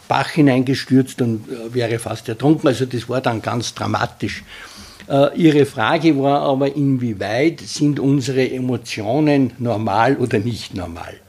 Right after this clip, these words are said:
Sie sind so lange normal, solange letztlich keiner einen Schaden davon nimmt. Ich kann heute durchaus einmal wütend sein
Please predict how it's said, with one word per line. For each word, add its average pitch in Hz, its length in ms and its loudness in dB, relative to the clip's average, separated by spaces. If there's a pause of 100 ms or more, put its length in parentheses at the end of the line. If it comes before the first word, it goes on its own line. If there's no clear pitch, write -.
(480)
Sie 151 100 4
sind 165 320 4
so 170 280 2
lange 151 360 6
normal, 110 640 -2 (340)
solange 147 720 2
letztlich 131 680 -4
keiner 135 440 4
einen 113 280 -4
Schaden 98 320 -6
davon 90 380 -14
nimmt. 85 140 -20 (580)
Ich - 140 -8
kann 127 320 2
heute 135 340 2
durchaus 156 720 2
einmal 120 280 2
wütend 143 460 0
sein 190 440 0